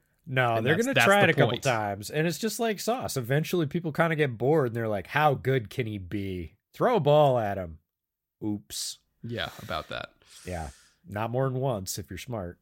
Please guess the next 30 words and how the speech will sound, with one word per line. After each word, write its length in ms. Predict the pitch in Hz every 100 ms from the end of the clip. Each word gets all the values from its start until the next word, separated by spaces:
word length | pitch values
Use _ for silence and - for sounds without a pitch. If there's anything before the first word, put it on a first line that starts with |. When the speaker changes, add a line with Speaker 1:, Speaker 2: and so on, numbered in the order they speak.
| _ -
Speaker 1:
So 320 | 87 78 73 - _ _ _ _ _ _ _ -
Speaker 2:
let's 160 | 143 185
wrap 180 | 175 165
it 60 |
up 120 | 151
with 100 | 143
safety. 680 | - 143 131 - 123 120 107 -
Um, 640 | - 120 117 117 113 107 110 _ _ _ - - _ _ -
we 680 | 123 127 131 127 127 127
differ 600 | 113 147 165 190 175 160 -
a 80 | 127
little 600 | 123 120 127 175 220 127
bit 360 | 104 101 120 - -
in 180 | 117 110
terms 360 | 131 113 104
of 160 | 110 98
chalk 360 | - 123 117 -
pick. 380 | 117 113 107
You 140 | 113 110
have 140 | 104
Dax 360 | 107 92 - -
Hill 180 | 117 107
from 200 | 80 120
Michigan. 520 | 135 - 127 123 110
I 120 | 85
have 140 | 85
Lewis 340 | 82 82 - -
Cine 320 | 110 104 104
from 180 | 76 -
Georgia. 800 | - 131 123 117 123 117 117